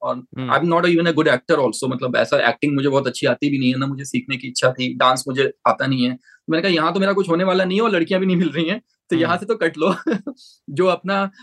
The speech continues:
Speaker 1: मेन मोटिव है, वही करो। तो फिर से मैंने वापस एक जॉब ज्वाइन की, क्योंकि मुझे वीजा चाहिए था। बेरोजगार को ना, इंडिया से वीजा नहीं मिलता है।
Speaker 2: करेक्ट,
Speaker 1: आप
Speaker 2: करेक्ट।
Speaker 1: अगर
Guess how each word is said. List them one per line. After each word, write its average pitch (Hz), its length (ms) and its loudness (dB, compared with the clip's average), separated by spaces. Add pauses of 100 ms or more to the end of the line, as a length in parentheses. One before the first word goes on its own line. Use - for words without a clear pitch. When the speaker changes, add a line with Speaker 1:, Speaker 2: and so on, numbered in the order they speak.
(160)
Speaker 1:
मेन 165 200 -2
मोटिव 170 360 0
है, 175 240 -4
वही 151 200 2
करो। 170 320 -4 (380)
तो 175 440 0 (100)
फिर 240 120 4
से 269 120 0
मैंने 240 220 4
वापस 226 360 0
एक 240 100 0
जॉब 160 280 2
ज्वाइन 127 240 -2
की, 117 240 -8 (380)
क्योंकि 170 160 2
मुझे 214 360 4
वीजा 180 280 2
चाहिए 151 240 -2
था। - 260 -4 (140)
बेरोजगार 208 560 2
को 214 80 2
ना, 220 80 2
इंडिया 196 300 2
से 208 100 0
वीजा 175 220 2
नहीं 175 120 -2
मिलता 110 240 -4
है। 95 100 -8 (520)
Speaker 2:
करेक्ट, 127 320 0
Speaker 1:
आप 127 120 2
Speaker 2:
करेक्ट। - 140 4
Speaker 1:
अगर 165 240 2